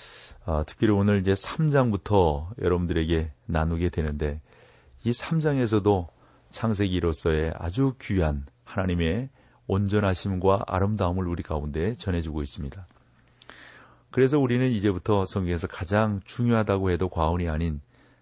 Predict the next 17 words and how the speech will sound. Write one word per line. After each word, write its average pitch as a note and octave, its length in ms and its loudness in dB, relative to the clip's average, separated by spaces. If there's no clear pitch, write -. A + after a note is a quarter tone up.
아, D#2 440 -8
장을 F2 680 -2
다루게 E2+ 360 -2
되는 F2 220 0
겁니다. C#2 440 -8
모든 A#2 640 2
보수적인 A2+ 600 0
성경 G2+ 400 0
주석가들이 F2+ 560 -2
일치해서 F2+ 500 -2
그렇게 F2+ 300 -4
말을 D#2+ 260 0
하고 D#2+ 220 -2
있거든요. D#2+ 560 -6
그린피스 B2+ 540 0
토마스 C#3 420 0
박사는 G#2 540 0